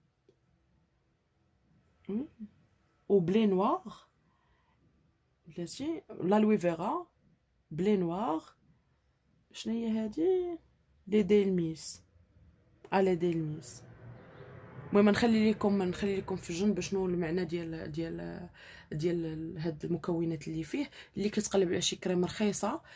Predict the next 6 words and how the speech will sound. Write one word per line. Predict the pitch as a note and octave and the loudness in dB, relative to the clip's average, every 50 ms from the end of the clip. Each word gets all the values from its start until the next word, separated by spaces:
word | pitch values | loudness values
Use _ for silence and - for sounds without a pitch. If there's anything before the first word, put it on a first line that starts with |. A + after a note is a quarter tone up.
| - - _ - | -20 -20 _ -8
آه، | D3 - E3+ E3 E3 D#3 | -6 -4 -4 -2 -4 -4
الكومبوزيسيون | D#3 - G#3+ F#3 - G3 F3 F3 F3 - G#3 F#3+ F3+ | -4 -2 -2 -2 0 0 0 0 0 0 0 2 2
ديالها | F#3 F3 F3+ F3+ E3+ | 2 2 2 2 2
زوينه | D3+ D3+ E3+ G3+ G3+ F3 F#3 A3+ D4+ - - - - - - - | 2 2 0 0 0 0 0 -2 -4 -8 -10 -18 -20 -20 -8 -4
وكترطب | D#3+ D#3+ - A3 - G3+ F#3 - - F3+ D#3 E3 | -4 -2 -2 0 0 0 -2 -2 -2 -2 0 0
مزيان، | D#3+ D3 D3+ F3 G#3 A#3+ C#4+ C#4 | 0 0 2 2 2 2 2 -2